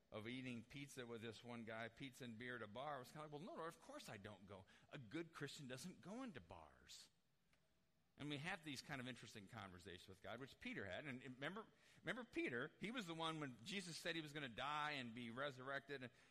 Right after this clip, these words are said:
and Peter's the one back in the gospel, "Oh, no, Lord, that will never happen to you." So Peter's, has no problem saying no to God,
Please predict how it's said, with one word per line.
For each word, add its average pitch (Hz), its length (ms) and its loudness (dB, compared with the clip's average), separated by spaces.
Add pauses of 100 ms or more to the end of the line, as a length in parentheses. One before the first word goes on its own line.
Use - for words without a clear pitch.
and 135 140 0
Peter's 220 340 4
the 165 100 2
one 160 240 4
back 151 260 4
in 147 80 0
the 131 60 0
gospel, 165 380 0
"Oh, 240 160 8
no, 220 280 8
Lord, 170 280 10
that 170 160 4
will 175 80 0
never 175 240 6
happen 165 400 2
to 107 80 -2
you." 98 160 0
So 170 140 6
Peter's, 302 520 4 (360)
has 190 160 6
no 208 160 6
problem 214 420 4
saying 131 300 4
no 127 140 2
to 113 80 2
God, 92 260 0